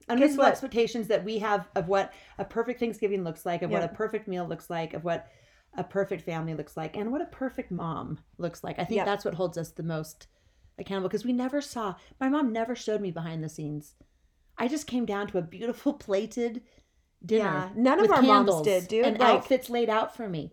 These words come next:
Speaker 1: yeah, absolutely.
Speaker 2: And I remember asking my mom once, like, "What did you do?" And, and she's like, "Well, sometimes I'd cry in the bathtub." And I
Speaker 1: Yeah.
Speaker 2: thought, "What?" <laughs> Like,
Speaker 1: Yeah.
Speaker 2: you know?
Speaker 1: No, I remember
Speaker 2: She'd
Speaker 1: seeing
Speaker 2: run
Speaker 1: my
Speaker 2: the
Speaker 1: mom
Speaker 2: water so we
Speaker 1: crying.
Speaker 2: couldn't hear her. She would run the water. So it'd be
Speaker 1: Yeah.
Speaker 2: like a pouring of the bathtub and, like, she'd be crying.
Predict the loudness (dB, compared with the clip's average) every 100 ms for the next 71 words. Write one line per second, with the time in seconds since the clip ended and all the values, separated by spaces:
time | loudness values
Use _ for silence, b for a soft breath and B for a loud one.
0 | -2 0 0 -4 _ _ _ -2 -2 0
1 | 0 0 0 -4 -2 0 2 2 2 -2
2 | -4 -6 -4 -4 -4 -4 -4 -6 -6 -6
3 | -4 -4 -6 -6 -6 -4 -4 -8 -10 -10
4 | -12 -12 -10 -4 -4 -4 -12 -14 -10 -8
5 | -6 -8 -8 -10 -12 -10 -10 -10 -14 _
6 | _ _ _ -6 -4 0 0 0 -4 _
7 | _ -18 -16 -16 _ -20 _ _ -10 -2
8 | -2 -2 -4 -4 -2 -2 4 6 10 10
9 | 10 8 8 6 6 6 10 12 12 12
10 | 12 12 12 8 6 4 4 2 0 -4
11 | -4 0 2 4 4 4 0 0 0 -2
12 | -2 4 4 2 -8 -12 -12 -6 -2 -2
13 | -2 -4 -4 -4 -6 -6 -8 -6 -6 -6
14 | -8 -8 -12 -14 -12 -16